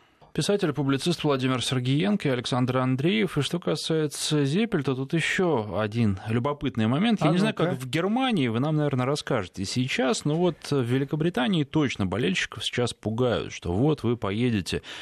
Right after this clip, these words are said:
Speaker 1: на чемпионат мира по футболу, а британские, английские футбольные фанаты, они ведь известны своим кротким нравом, и вас там, в России, вполне могут обидеть. Вы посмотрите, вплоть до того, что показывают, какие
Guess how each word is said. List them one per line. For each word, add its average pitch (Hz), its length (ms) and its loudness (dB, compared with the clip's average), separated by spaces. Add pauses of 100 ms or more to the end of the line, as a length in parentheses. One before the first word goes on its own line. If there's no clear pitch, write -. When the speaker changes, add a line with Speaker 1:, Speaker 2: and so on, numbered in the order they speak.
(160)
Speaker 1:
на 107 180 0
чемпионат 107 500 -2
мира 113 220 2
по 92 140 -4
футболу, 131 720 0 (260)
а 85 340 -2
британские, 104 720 -2
английские 98 760 0
футбольные 107 440 0
фанаты, 127 400 -2
они 101 180 -2
ведь 98 220 -6
известны 113 420 0
своим 90 260 -2
кротким 104 480 0
нравом, 165 360 0 (300)
и 104 160 0
вас 151 560 -2 (100)
там, 135 300 0
в 107 40 -4
России, 113 440 -2
вполне 120 400 0
могут 131 340 2
обидеть. 107 460 -2
Вы 98 100 0
посмотрите, 104 540 0
вплоть 139 240 0
до 110 80 -4
того, 135 340 -2
что - 160 -2
показывают, 107 540 -2
какие 104 420 0